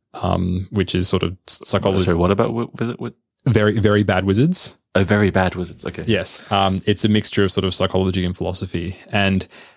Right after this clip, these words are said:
Speaker 1: these are two guys, um, that are just two mates who are talking. And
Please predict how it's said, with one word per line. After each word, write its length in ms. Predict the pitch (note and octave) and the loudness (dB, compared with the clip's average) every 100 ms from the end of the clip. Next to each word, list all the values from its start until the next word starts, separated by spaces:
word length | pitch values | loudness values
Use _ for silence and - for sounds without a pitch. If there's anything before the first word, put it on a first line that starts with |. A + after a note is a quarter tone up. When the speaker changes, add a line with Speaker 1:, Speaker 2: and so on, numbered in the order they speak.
| _ - | _ 0
Speaker 1:
these 200 | A#2+ A2+ | 2 2
are 40 | |
two 240 | - A2 | 0 2
guys, 600 | G2+ F#2 E2 E2+ - - - - | 2 2 0 -2 -4 -4 -8 -4
um, 320 | F#2+ F2 F2+ | 0 0 0
that 160 | F2 D2+ | -4 -4
are 20 | |
just 220 | D2+ F#2+ - | -4 -6 2
two 160 | A#2 | 2
mates 240 | G#2 F2 - | 2 0 -4
who 120 | F2 | -4
are 40 | |
talking. 500 | - E2+ F#2 E2 F#2+ - _ | -4 -6 -4 -6 -8 -12 _
And 560 | - F#2 F2+ F2+ F2+ | -2 0 0 -2 -4